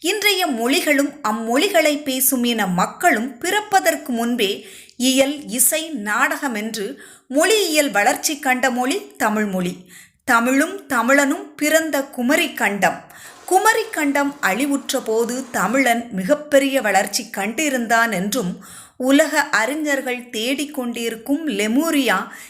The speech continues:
இந்த குமரி கண்டம்தான் என்றும், அழிவுற்ற குமரி கண்டத்தில் வாழ்ந்த மக்கள் உலகெல்லாம் குடிபெயர்ந்து தங்கள் குடிகளை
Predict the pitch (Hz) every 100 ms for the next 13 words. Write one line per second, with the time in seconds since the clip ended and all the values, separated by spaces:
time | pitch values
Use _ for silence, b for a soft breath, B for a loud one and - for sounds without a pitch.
0 | B 277 392 392 330 330 - 320 453 415
1 | 427 262 247 247 226 214 214 277 196 185
2 | 170 180 - B B B 180 190 277 269
3 | - - 233 - 226 311 294 - 226 220
4 | 214 220 220 220 185 175 254 311 254 180
5 | 180 - 233 185 - B B 208 226 254
6 | 254 247 262 349 302 - 240 277 - 214
7 | 233 277 254 202 226 B B B 285 277
8 | 277 269 254 311 392 392 269 262